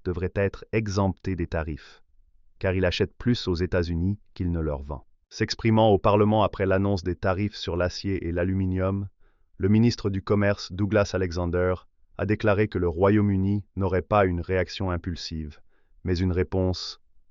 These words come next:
réfléchie et posée. Trump a également déclaré qu'il envisageait d'imposer des tarifs à l'Union européenne, affirmant qu'ils ne prennent presque rien des États-Unis, alors que nous prenons tout d'eux.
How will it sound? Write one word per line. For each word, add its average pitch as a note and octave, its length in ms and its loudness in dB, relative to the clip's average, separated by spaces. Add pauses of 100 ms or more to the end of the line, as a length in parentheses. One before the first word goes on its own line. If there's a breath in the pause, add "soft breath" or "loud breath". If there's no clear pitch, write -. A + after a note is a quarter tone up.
(140)
réfléchie F#2 720 0 (320)
et E2+ 80 -2
posée. D2+ 500 -6 (300)
Trump A#2 340 4 (100)
a G2+ 120 4
également G2+ 400 6
déclaré F#2 460 0
qu'il F2 160 -6
envisageait F2 520 0
d'imposer F2 460 -2
des E2+ 120 -4
tarifs F2+ 520 -4
à F2 80 -2
l'Union F2+ 400 0
européenne, F2 680 0 (400)
affirmant G#2 440 4
qu'ils G2 240 0
ne F#2 100 2
prennent F#2+ 300 0
presque - 380 -2
rien F2 380 -2
des D#2+ 220 -4
États-Unis, E2+ 560 -2 (220)
alors F#2+ 260 4
que - 80 -6
nous F#2 140 0
prenons F2+ 480 -2
tout G2 120 -4
d'eux. D#2+ 260 -4